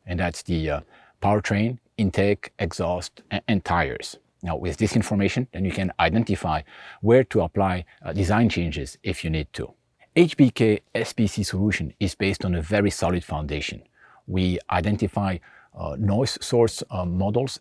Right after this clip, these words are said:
and transfer paths, from which we can then calculate the total pass-by noise level, which can be,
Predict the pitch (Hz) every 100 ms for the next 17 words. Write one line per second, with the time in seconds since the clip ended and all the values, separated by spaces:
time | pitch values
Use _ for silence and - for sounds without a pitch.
0 | - 110 120 - 117 117 - 107 127 165
1 | - - _ - - - _ - 110 123
2 | - 104 104 95 92 - - 101 - 98
3 | 95 - 101 87 120 - 107 - 98 95
4 | 92 92 85 90 147 190 120 98 82 _
5 | _ _ _ - 101 - 101 92 92 90
6 | 85